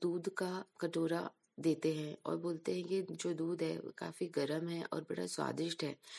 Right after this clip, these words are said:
इसे मैं पी लूँ।" लेकिन मैंने सुना है कि बिल्लियाँ यदि मनुष्य के दिए हुआ दूध पीती हैं, तो उनके पेट में दर्द होता है।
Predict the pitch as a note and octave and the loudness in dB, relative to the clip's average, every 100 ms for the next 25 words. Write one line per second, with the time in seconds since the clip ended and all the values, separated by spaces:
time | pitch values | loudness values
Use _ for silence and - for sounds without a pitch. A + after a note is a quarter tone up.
0 | - - - G3+ G#3 G#3 G#3 - C#3 B2+ | -14 -8 0 2 4 4 4 2 2 0
1 | C3 - - - _ - G#3 A3 A3 A3 | -6 -10 -16 -16 _ 2 4 6 4 6
2 | A3 A3+ A3 G#3+ A3 - F3 E3 F#3+ G3 | 6 4 4 4 2 2 2 2 4 4
3 | F#3+ G3+ G3+ G3+ - - - _ E3 F#3 | 2 2 2 0 -6 -20 -20 _ 0 4
4 | - G3+ - F#3+ D#3+ F3+ F#3+ F#3+ - F3+ | 4 4 2 2 4 4 4 2 -2 -2
5 | F3+ F3+ D#3+ E3+ E3+ - D#3+ D#3 F3 F3+ | -2 -2 0 0 0 -2 -2 -2 -2 -2
6 | E3+ E3 E3 D#3+ F3 E3+ D3+ E3 E3+ C#3+ | -2 -2 -2 -2 -4 -2 -2 -2 -2 -2
7 | C#3+ C#3+ D3+ C#3 - C3+ B2+ | -2 0 -2 -2 -4 -6 -8